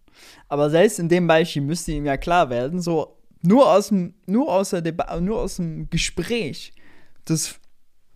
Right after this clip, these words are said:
Steuergeldvernichtung gar nicht so logisch ist, ja,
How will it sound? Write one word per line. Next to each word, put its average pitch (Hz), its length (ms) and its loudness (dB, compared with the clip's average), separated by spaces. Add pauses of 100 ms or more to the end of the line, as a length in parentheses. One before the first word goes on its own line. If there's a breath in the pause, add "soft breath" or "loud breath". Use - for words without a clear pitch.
(160)
Steuergeldvernichtung 170 1400 2 (540)
gar 143 200 2
nicht 175 160 -6
so 170 100 -4
logisch 165 420 -2
ist, - 220 -14
ja, 120 200 -8